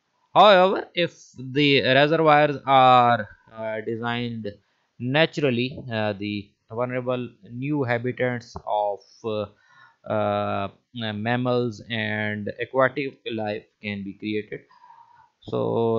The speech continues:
uh, they will not be a typical, uh, river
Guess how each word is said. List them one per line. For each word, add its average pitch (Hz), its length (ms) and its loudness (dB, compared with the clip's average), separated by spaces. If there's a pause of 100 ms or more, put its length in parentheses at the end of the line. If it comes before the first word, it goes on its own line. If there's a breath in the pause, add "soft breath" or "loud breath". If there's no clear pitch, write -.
(160)
uh, 107 320 -2 (200)
they 123 240 -4
will 127 220 -2
not 131 320 -2
be 127 380 -4
a 113 280 0 (640)
typical, 147 460 -2 (280)
uh, 120 300 0
river 127 380 0